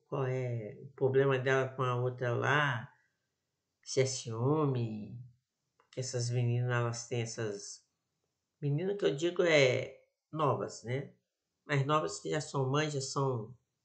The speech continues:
maiores de idade. Costuma ter implicância uma com a outra. E eu fiquei vendo aquilo ali.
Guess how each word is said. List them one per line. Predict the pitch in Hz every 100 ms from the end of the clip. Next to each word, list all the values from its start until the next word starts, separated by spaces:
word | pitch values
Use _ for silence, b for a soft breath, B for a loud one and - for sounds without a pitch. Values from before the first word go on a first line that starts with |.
| _ _ -
maiores | 127 123 123 120
de | 120
idade. | 131 131 139 143 - - _ _ _ _ _ _ _ _ _ _ _ _ _ _ _ _ _ _ _ _
Costuma | 143 - 151 147 139
ter | 143 135 120 107 - - _ _ _ _ _ -
implicância | 120 139 135 139 127 -
uma | 123 131
com | 131 127
a |
outra. | 135 110 101 - _ _ _ b b b -
E | 180
eu | 196
fiquei | 196 - 190
vendo | 185 180 180
aquilo | 180 190
ali. | 196 190 151 -